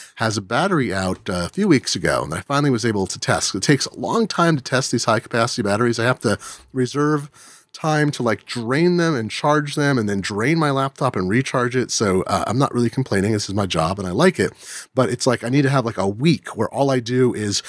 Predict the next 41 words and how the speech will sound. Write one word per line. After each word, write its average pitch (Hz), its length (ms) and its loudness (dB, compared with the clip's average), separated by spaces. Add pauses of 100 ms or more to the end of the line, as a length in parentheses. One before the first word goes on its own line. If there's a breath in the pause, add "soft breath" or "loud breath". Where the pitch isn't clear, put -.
(220 loud breath)
make 120 200 0
sure 139 160 4
I'm 110 120 0
shepherding 127 520 0
and 104 140 -2
watching 101 400 0
numbers 104 380 4
on, 92 360 2
you 101 120 -8
know, 87 100 -2
I've 82 100 -4
got - 200 -4
monitors 131 480 2
that 117 100 0
are 95 60 -2
looking 127 260 0
at - 60 -4
batteries. 113 440 0
I've 90 60 -8
got 87 220 -4
monitors 110 400 2
on 101 40 -2
my 87 80 0
computers 135 540 0
that 92 60 -4
are 82 40 -8
charting 127 380 0
things. 104 320 -2 (420 loud breath)
Um, 98 300 -2 (400)
and 120 100 -4
so 127 160 0
it's, 123 140 0
it's - 240 -2
just - 200 0
complicated 139 560 0
to 113 80 -12
test 131 260 0
the 117 80 -4
bigger 107 240 2
they 92 100 -4
get. 156 240 2